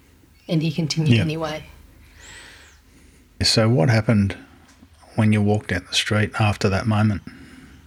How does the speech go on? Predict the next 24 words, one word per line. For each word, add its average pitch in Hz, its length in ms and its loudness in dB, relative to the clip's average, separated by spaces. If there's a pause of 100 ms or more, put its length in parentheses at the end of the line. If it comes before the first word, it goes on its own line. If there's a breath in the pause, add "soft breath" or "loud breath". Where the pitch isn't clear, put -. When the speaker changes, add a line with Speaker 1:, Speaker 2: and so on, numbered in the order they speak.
(480 loud breath)
Speaker 1:
I 254 120 4
remember 233 600 4 (180)
just - 280 0
walking 214 540 2
away, 190 580 0
just - 200 -6
wanted 196 240 0
to 202 100 -2
walk 185 240 -2
away 196 440 2
from 190 280 0
the 180 100 2
humiliation 180 840 0
and 254 100 2
the 185 60 4
shame 180 320 2
of 175 120 -2
having 175 300 -2
just - 220 -4
been 170 340 -2 (1400 loud breath)
violated 165 640 2
in 160 120 -8
front 156 220 -4
of 151 380 -10